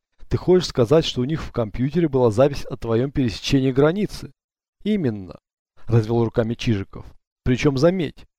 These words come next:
у них там в компьютере скан паспорта на мое имя с моей фотографией, только серии и номера разные. Да и фотографии такой я у себя не упомню».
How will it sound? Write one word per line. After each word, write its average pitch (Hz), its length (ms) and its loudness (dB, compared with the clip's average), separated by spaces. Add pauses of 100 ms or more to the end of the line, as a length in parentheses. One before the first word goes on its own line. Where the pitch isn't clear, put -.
(260)
у 131 100 0
них 143 180 2
там 135 140 4
в - 80 -8
компьютере 131 680 -2 (200)
скан 143 360 0
паспорта 147 540 2
на 117 80 0
мое 120 240 2
имя 180 480 -2
с - 120 -14
моей 120 240 4
фотографией, 156 840 0 (240)
только 131 240 2
серии 170 340 4
и 185 140 -4
номера 180 420 4
разные. 101 480 -4 (260)
Да 113 140 2
и 147 60 4
фотографии 190 560 2
такой 131 320 0
я 127 80 2
у 120 60 0
себя 123 280 2
не 127 120 0
упомню». 113 520 -4